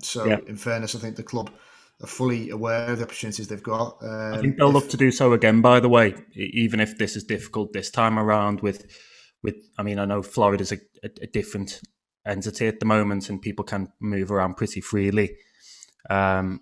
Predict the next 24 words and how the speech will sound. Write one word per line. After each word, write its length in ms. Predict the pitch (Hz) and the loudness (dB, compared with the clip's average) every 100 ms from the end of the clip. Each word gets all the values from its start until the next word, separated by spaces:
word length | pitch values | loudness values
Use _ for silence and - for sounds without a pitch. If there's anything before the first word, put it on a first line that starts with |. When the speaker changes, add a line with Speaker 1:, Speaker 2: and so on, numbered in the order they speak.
| - | -2
Speaker 2:
unlike 320 | 104 101 101 | 0 0 -2
in 60 | |
other 200 | 95 101 98 - | -2 -2 -4 -6
parts 460 | - 107 101 - 107 | 0 2 0 -2 -8
of, 160 | 95 - - - _ | -8 -10 -18 -20 _
of 120 | 104 - | -16 -10
Europe 480 | 98 92 110 120 - | -6 0 2 2 0
in 120 | 104 | -6
particular. 600 | - - 110 117 117 113 - - - _ - | -6 -6 -4 0 0 0 -4 -20 -20 _ 0
Um, 600 | 104 104 101 101 98 - | 4 4 4 0 -4 -6
but 100 | - | -4
I 40 | 104 | -2
think 160 | 113 | 0
they'll 160 | 110 107 | 2 2
look 160 | 107 | 2
to 60 | - | -2
do 120 | 107 | -4
this 180 | 101 - | -4 -6
again. 440 | 98 98 101 98 - _ | -6 -4 -4 -6 -12 _
They'll 120 | 101 | -4
look 160 | 101 117 | -2 0
Speaker 1:
Yeah. 180 | 110 107 | 0 0
Speaker 2:
to 40 | |
make, 100 | 107 | -2